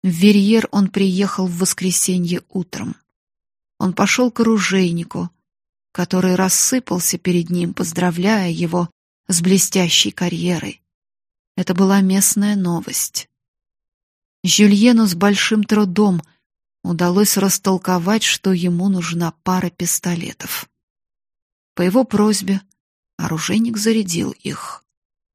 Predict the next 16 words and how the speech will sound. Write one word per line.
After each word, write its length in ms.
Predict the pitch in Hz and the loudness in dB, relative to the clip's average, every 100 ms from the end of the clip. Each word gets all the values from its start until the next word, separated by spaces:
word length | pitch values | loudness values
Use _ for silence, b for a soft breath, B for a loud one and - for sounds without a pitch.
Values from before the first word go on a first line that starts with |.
| _ _ _ _ _ _ _ _ - | _ _ _ _ _ _ _ _ -10
В 100 | 180 | 0
это 180 | 233 262 | 2 4
время 320 | 240 269 254 | 4 4 4
прозвучали 960 | 220 226 202 202 214 - 233 226 214 202 | 4 2 2 0 0 2 2 4 0 0
три 240 | 214 208 196 | 2 4 4
удара 480 | 190 180 190 180 | 2 0 0 -2
колокола. 680 | 170 - 180 - - - - _ _ _ _ _ _ _ | -6 -6 -4 -6 -12 -16 -18 _ _ _ _ _ _ _
Это 180 | - 180 | -8 -2
сигнал 600 | 180 180 175 180 196 185 | 0 0 0 0 0 0
во 80 | - | -4
французских 840 | - 101 78 - 190 - 175 160 | -6 -4 -4 -2 -2 -2 -2 -4
деревнях, 840 | 160 170 165 156 196 233 156 - - _ _ _ _ _ | 0 0 0 0 2 2 0 -6 -12 _ _ _ _ _
возвещающей 1000 | 214 226 196 208 - 240 233 202 - 208 | 0 2 4 2 2 2 2 2 2 2
непосредственное 1160 | 196 196 190 - 214 233 - - 208 196 196 185 | 2 0 0 0 0 0 -2 -2 0 2 2 0
начало 540 | 180 175 - 196 180 | -2 -2 0 0 0
мессы 640 | 180 180 233 226 - 214 | -2 0 0 0 0 -2